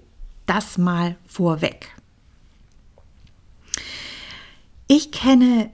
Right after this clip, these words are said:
den kreativen Burnout aus eigener Erfahrung und ich weiß, wie schnell aus einer kreativen Erschöpfung eine ganzheitliche Erschöpfung von meinem Gesamt- oder vom gesamten Körper werden kann.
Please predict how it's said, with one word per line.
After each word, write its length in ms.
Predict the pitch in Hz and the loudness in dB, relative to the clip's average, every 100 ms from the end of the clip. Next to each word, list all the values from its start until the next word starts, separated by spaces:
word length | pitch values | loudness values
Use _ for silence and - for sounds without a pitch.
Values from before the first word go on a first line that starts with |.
| - | -2
den 160 | 214 208 | 2 2
kreativen 720 | - 240 240 240 233 226 214 | 2 0 0 -2 0 4 4
Burnout 560 | 208 196 208 - 196 208 - | 2 0 0 -2 -4 -6 -8
aus 260 | 180 170 - | -10 -10 -6
eigener 440 | 196 190 196 185 185 | -2 0 2 0 -2
Erfahrung 560 | 170 - 170 170 202 | -8 -8 -6 -2 -2
und 160 | 208 185 | 0 -4
ich 160 | 185 | -4
weiß, 460 | 196 190 214 214 - _ _ _ _ - _ _ _ - | -2 -2 -2 -6 -14 _ _ _ _ -20 _ _ _ -6
wie 320 | 185 208 - | 0 0 0
schnell 720 | - 202 202 202 214 254 294 - | -2 2 4 4 2 0 -4 -6
aus 220 | 208 202 - _ - | -6 -6 -8 _ -6
einer 480 | 190 185 180 180 - - - | 0 2 2 -2 -8 -20 -12
kreativen 640 | - 226 269 - 254 233 | -2 0 0 -2 -2 -2
Erschöpfung 800 | 233 202 208 202 - 202 202 226 - _ _ - | -2 -2 -4 -6 -6 -4 -2 -4 -6 _ _ -6
eine 320 | 190 180 170 - _ - | -2 -2 -4 -12 _ -6
ganzheitliche 1080 | 202 262 269 - 226 220 226 214 220 - | 0 0 -2 -2 -2 -2 -4 -4 -6 -8
Erschöpfung 800 | 185 185 - 202 - - 208 190 | -6 -6 -4 -6 -8 -8 -4 -4
von 460 | 185 - - 190 185 | -4 -12 -10 -2 0
meinem 340 | 190 175 180 | 0 -2 -4
Gesamt- 540 | - 165 170 190 226 - | -8 -6 0 0 0 -2
oder 160 | 185 | -2
vom 160 | 185 190 | 0 0
gesamten 500 | 185 196 202 214 - | 0 0 -2 -4 -10
Körper 480 | - 196 196 214 175 | -2 -2 -2 -6 -8
werden 380 | 160 - - - | -10 -12 -16 -18
kann. 240 | - | -20